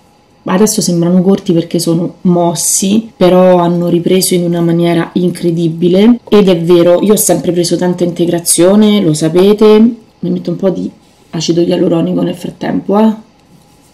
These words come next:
Questo della Saponaria, e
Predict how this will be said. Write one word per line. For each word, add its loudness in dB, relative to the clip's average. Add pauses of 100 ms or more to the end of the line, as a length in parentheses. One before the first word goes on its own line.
(160)
Questo -8
della 0
Saponaria, -6 (640)
e 0